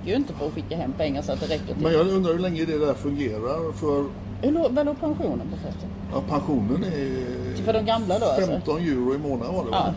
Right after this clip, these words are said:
Speaker 1: så det räcker ju inte till att försörja sig på. Alltså måste de yngre släktingarna försörja de äldre.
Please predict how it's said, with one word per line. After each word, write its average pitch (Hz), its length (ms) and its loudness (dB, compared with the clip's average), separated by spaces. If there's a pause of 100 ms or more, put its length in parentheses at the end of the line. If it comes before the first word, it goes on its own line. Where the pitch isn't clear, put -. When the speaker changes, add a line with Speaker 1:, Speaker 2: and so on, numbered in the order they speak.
Speaker 1:
så - 160 -2
det 220 100 4
räcker 220 160 0
ju 240 60 2
inte 254 160 0
till 165 120 -2
att 139 60 -2
försörja 143 380 0
sig 143 140 -6
på. - 140 -4
Alltså 196 280 2
måste 220 320 0
de 226 140 4
yngre 175 220 2
släktingarna 165 520 0
försörja 139 360 0
de 147 140 0
äldre. - 280 -4